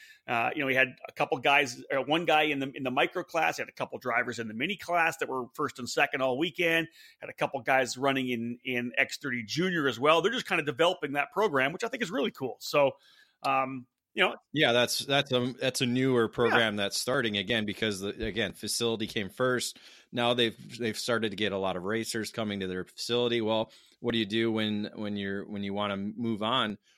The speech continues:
Speaker 2: from just racing at the same racetrack? Well, you start a race team and, and you go to different programs. And,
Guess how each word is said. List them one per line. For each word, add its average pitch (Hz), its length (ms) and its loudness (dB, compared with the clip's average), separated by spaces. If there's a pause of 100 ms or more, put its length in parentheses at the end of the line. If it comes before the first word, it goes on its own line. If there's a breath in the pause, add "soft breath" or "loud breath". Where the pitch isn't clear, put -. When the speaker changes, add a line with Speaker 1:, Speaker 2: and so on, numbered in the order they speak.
(180)
Speaker 2:
from 107 180 -2
just 101 240 -2
racing 104 360 0
at 98 100 -4
the 90 80 -8
same 101 260 -4
racetrack? 107 440 -4
Well, 95 180 -2
you 95 100 -4
start 95 240 -4
a 90 40 -8
race 98 280 -4
team 110 300 -4
and, 101 160 -4
and 98 240 -6
you 95 100 -6
go 104 140 -2
to 101 100 -4
different 95 360 -8
programs. 87 540 -4
And, 87 140 -12